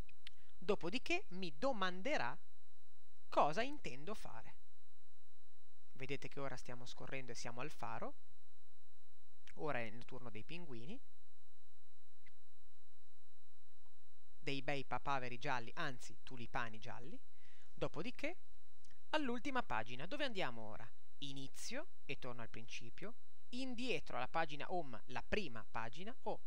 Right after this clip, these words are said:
indietro a indice, index. Con indietro a indice ecco le nostre foto.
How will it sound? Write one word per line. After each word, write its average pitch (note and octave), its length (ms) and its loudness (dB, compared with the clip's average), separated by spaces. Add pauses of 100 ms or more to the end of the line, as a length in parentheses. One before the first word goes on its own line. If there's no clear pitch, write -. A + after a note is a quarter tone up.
indietro D4 480 0
a C#4+ 140 2
indice, C3 680 0 (100)
index. B2 640 0 (640)
Con B2 200 0
indietro D#3 340 0
a D4+ 40 2
indice C3+ 540 0
ecco - 300 0
le G#3+ 100 0
nostre A#3 300 0
foto. - 400 0